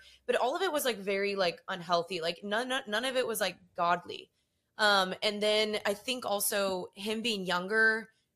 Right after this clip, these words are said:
I was freaked out by that. I was like, "You don't, you know, you don't have some things figured out that I want a spouse to have figured out." But I always trusted in who he was and who his character was. And that's, like, why I got back together with him, because even though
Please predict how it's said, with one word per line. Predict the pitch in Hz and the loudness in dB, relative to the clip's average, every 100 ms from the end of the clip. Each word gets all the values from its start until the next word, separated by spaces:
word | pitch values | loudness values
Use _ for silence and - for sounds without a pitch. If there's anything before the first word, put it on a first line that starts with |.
| _ | _
I | - 202 | 0 2
was | 240 240 | 2 2
freaked | 233 208 | -2 4
out | 208 247 | 6 6
by | 196 175 | 4 4
that. | 170 - | 2 2
I | |
was | 185 | 0
like, | 208 196 | -2 -4
"You | 202 | -4
don't, | 240 233 - | 0 0 -2
you | 208 | -4
know, | 190 | -2
you | 180 | -2
don't | 208 208 | -2 -2
have | 208 | -2
some | 220 202 | -4 -2
things | 202 202 | -4 -4
figured | 208 185 196 | -6 -2 0
out | 277 330 214 | 2 0 0
that | 208 | 2
I | 185 | 2
want | 185 185 180 - | 2 0 0 -4
a | 196 190 | -8 -8
spouse | - 190 190 | 2 2 2
to | 190 | -2
have | 185 185 | -6 -4
figured | 185 170 180 | -4 -2 2
out." | 208 175 - _ _ _ _ 240 | 2 2 -4 _ _ _ _ 4
But | 226 196 214 | 6 6 4
I | 220 220 - | 2 0 -2
always | 233 311 330 | 0 0 0
trusted | - 240 247 220 | 0 2 2 2
in | 202 180 175 - | 0 -2 -10 -12
who | 208 | -10
he | 180 - 240 269 294 | -10 -6 0 0 0
was | 190 170 170 202 | -2 0 0 -4
and | 214 | -6
who | 196 175 175 | -6 -8 -6
his | 262 294 | -4 -4
character | - 190 175 - | -2 -2 -2 -2
was. | 165 170 170 165 - - - | -2 0 0 -2 -12 -20 -8
And | 208 | 4
that's, | 214 254 | 4 4
like, | 240 196 | 0 2
why | 196 | 4
I | 190 | 4
got | 196 | 2
back | 190 190 | 2 2
together | - 208 240 | 0 0 0
with | 220 | 0
him, | 196 185 | -2 -4
because | 190 196 185 170 | -4 -4 -4 -6
even | - 220 240 | -8 -6 -4
though | 196 185 180 175 | -2 -2 -2 -4